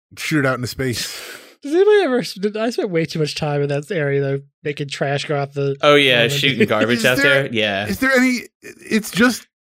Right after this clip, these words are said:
Speaker 1: the
Speaker 3: You
Speaker 1: thing
Speaker 3: just
Speaker 1: to do. There's no, va-, 'cause, yeah, it's, yeah.
Speaker 3: There's
Speaker 1: It's like,
Speaker 3: nothing. I
Speaker 1: oh,
Speaker 3: mean,
Speaker 1: I
Speaker 3: you
Speaker 1: can
Speaker 3: can just sit there and cl-, you, you click the thing and the little cube comes out, and then you click the other thing and it shoots out into space. And it looks a little nicer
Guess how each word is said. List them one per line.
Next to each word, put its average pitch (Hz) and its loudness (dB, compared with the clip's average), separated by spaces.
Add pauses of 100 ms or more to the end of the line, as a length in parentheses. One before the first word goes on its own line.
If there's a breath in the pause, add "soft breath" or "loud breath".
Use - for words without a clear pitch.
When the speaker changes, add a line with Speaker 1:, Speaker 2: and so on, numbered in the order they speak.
(120)
Speaker 1:
the 131 -2
Speaker 3:
You - 2
Speaker 1:
thing 226 2
Speaker 3:
just 220 2
Speaker 1:
to 202 2
do. 202 6
There's 147 4
no, 202 6
va-, 185 0 (260)
'cause, 170 0
yeah, 139 4
it's, - -6 (380)
yeah. 143 0
Speaker 3:
There's 151 0
Speaker 1:
It's - -2
like, - 2
Speaker 3:
nothing. 117 2
I 113 0
Speaker 1:
oh, 113 2
Speaker 3:
mean, 117 2
Speaker 1:
I - 4
Speaker 3:
you 123 2
Speaker 1:
can 123 -4
Speaker 3:
can 127 -2
just 120 -8
sit 117 -2
there 113 0
and 107 -4
cl-, - -18
you, 107 -8 (160)
you 104 -6
click - -8
the 107 -16
thing 151 0
and 127 -2
the 117 -2
little 110 -4
cube 135 -6
comes 127 -4
out, 117 0
and 101 -10
then 98 -4
you 95 -4
click 101 -8
the 104 -4
other 104 -2
thing 101 -6
and 90 -8
it - -14
shoots - -10
out 90 -4
into - -16
space. 87 -12
And 87 -10 (380 loud breath)
it 170 0
looks 226 2
a - 4
little 240 6
nicer 113 0